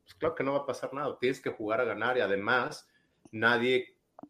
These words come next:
no, no, no me acuerdo qué, qué escenarios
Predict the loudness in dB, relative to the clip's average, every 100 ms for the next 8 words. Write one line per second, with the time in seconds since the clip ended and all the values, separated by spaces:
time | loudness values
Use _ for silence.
0 | _ _ _ _ _ -4 0 2 4 6
1 | 6 6 6 4 8 8 8 4 6 4
2 | 4 2 0 2 2 4 4 4 2